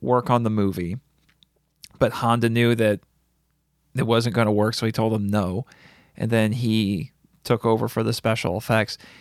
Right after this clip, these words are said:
He has a credit in the movie, though that's mostly because of the use of the stock footage, because Tsuburaya either made the stock footage or he supervised the stock footage, but they also did it out of respect.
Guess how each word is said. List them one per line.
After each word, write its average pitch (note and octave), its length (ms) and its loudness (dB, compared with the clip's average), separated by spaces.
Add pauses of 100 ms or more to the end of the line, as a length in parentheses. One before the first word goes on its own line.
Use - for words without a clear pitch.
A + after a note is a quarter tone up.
(120)
He C3+ 160 0
has C3 260 2
a C3+ 60 4
credit C3 520 0 (120)
in A#2+ 200 0
the B2 100 4
movie, B2+ 460 2 (640)
though C#3+ 140 2
that's B2+ 240 0
mostly B2+ 580 2
because A#2 640 0
of A2+ 340 0
the A2+ 100 0
use A#2+ 220 2
of A#2 80 -4
the A#2+ 80 0
stock A2+ 280 0
footage, A#2+ 360 0
because A2+ 400 0 (1400)
Tsuburaya A#2 580 2
either A2 500 2 (520)
made A#2+ 300 2
the C3+ 100 4
stock B2+ 300 0
footage B2+ 320 2
or A#2 100 0
he A2+ 120 -2
supervised B2 580 0
the A#2 40 -2
stock A#2+ 260 -2
footage, A#2+ 280 0
but A#2+ 120 -2
they B2 100 2
also D3+ 160 0
did B2 180 0
it A#2 100 0
out A2 140 0
of - 140 -8
respect. - 520 -8